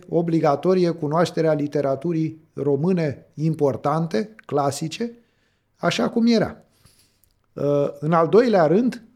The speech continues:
trebuie să le dăm și aceste cunoștințe de filozofia cunoașterii,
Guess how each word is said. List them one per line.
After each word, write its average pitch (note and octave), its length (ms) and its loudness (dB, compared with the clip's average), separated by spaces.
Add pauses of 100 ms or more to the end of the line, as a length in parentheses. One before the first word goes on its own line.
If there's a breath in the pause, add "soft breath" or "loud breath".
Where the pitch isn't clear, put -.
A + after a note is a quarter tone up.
trebuie A#3 360 4
să E3 140 -2
le D3+ 140 0
dăm F#3 220 -2
și F#3+ 180 -2
aceste F#3 460 -2
cunoștințe C#3 760 -6
de D3 440 -2
filozofia C#3 800 0
cunoașterii, A#2+ 840 -8